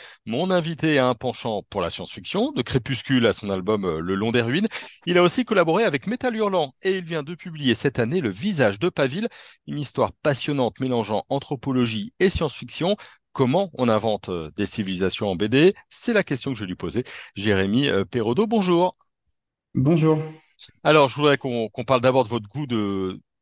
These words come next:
Speaker 1: pour la science-fiction. Vous êtes un récidiviste, hein. Voici un nouvel album, euh, dans un univers imaginaire et légèrement futuriste. Euh, comment est-ce que...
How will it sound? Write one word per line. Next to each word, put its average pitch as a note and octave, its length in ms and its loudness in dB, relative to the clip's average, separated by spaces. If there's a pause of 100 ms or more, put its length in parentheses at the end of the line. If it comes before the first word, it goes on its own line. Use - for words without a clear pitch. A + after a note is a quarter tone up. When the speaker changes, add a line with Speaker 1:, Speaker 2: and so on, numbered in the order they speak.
Speaker 1:
pour G#2+ 140 0
la G2 80 4
science-fiction. E3 560 -2
Vous B2 100 0
êtes A#2 140 0
un G2 80 2
récidiviste, C3+ 600 -2
hein. C#3 100 6
Voici A#2+ 340 -2
un G2+ 120 -4
nouvel C#3 340 2
album, A#2+ 480 0 (120)
euh, G2+ 280 -2
dans A2+ 320 0
un G#2+ 100 -2
univers A2 600 2 (140)
imaginaire A2 640 -4
et F2 280 -6 (920)
légèrement A2 440 2
futuriste. - 1000 -4
Euh, B2 340 6
comment F3 280 0
est-ce - 180 0
que... D3+ 760 4